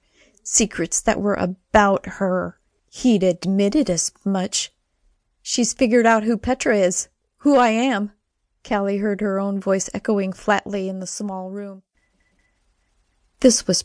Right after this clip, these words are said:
perfect, Callie realized. This moment, right here, was perfect. She had been shrinking away from her feelings for both Liam and Caleb. She was heady with desire,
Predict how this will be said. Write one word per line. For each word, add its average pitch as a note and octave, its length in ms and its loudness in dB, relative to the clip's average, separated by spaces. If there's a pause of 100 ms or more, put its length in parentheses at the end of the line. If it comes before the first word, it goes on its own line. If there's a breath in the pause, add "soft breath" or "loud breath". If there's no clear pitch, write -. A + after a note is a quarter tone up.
perfect, - 680 -4
Callie E3+ 320 -2
realized. F3 680 -2 (140)
This - 260 -2
moment, F#3 540 -4 (120)
right F#3 300 2
here, F#3 500 -2 (140)
was F#3+ 340 -4 (200)
perfect. - 760 -8 (540)
She A#3+ 260 2
had G3+ 200 2
been G3 200 0
shrinking G3+ 720 -4
away F3+ 420 -2
from F3+ 260 -6
her F3+ 220 -4
feelings F#3+ 480 -4
for - 180 -2
both F3+ 440 0
Liam F3+ 320 -4 (140)
and F3+ 340 -8
Caleb. F3+ 520 0 (720 soft breath)
She - 300 0
was A3 260 2 (160)
heady A#3 320 0
with F3 280 -6
desire, F#3 800 -2